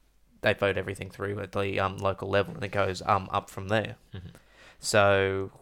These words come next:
Speaker 1: in a way, we, our church is actually, in a way, a very democratic way of doing things.
Speaker 2: Hmm. And I, I think the interesting thing is, I, I just wanna go back to something you said before, you know, we'll probably just want a king anyway.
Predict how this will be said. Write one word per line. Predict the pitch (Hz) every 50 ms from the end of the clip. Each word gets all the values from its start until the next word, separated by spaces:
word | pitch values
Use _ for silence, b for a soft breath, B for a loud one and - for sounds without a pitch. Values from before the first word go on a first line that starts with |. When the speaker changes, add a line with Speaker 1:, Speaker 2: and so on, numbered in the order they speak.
| - -
Speaker 1:
in | - 143 139
a | 135
way, | 120 120 120 120 110 101 101 104 104
we, | 101 - - 113 110 107 104 110 107 104 101 - -
our | - 113 107 104
church | - - - 131 127 117 - -
is | 101
actually, | 113 104 - - - 107 98 87 - _
in | - 113
a | 107
way, | 104 107 104 -
a | - 101
very | 101 113 110 107 98 98 101 104 - - _ _ _ -
democratic | - 123 117 110 - - - 120 110 - - - - - -
way | 110 104 107 104 101 101 101
of | 101 101 98 101 98 98 95 92 - -
doing | 98 110 117 113
things. | 104 - - - - 104 - - - -
Speaker 2:
Hmm. | 107 101 - b b b b -
And | 117 113 -
I, | 117 117 - -
I | 113
think | 107 - 143 139 - - - 113 98
the | 101 98 95 92 90 85 -
interesting | - 113 123 - 131 107 - - 90 85
thing | - 95 92 92
is, | 87 82
I, | - -
I | 78 - - - - - 143 95 92 - - -
just | 123 -
wanna | 120 92
go | 87 90 90
back | 87 92 92 - -
to | 107
something | 95 95 90 92 95
you | 92
said | - 95 85
before, | 80 85 85 - - 131 120 98 90 90
you | 90 90
know, | 87 87 90 98 95 101
we'll | 110 110 -
probably | 123 117 107 107 107
just | 101 101 -
want | 104 101
a | 101
king | - - 123 107 92 90
anyway. | 92 98 101 101 113 135 175 190